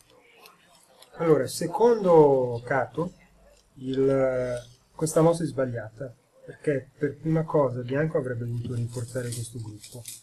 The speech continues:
non andare a invadere qui, perché adesso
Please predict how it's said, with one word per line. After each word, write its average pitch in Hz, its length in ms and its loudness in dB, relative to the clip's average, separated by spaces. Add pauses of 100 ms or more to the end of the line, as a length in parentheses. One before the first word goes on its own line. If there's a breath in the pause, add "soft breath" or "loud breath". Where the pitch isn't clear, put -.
(1300 loud breath)
non 143 200 2
andare 120 340 0
a - 20 -4
invadere 117 380 -8
qui, 113 120 -18
perché 120 280 -6
adesso 139 580 -2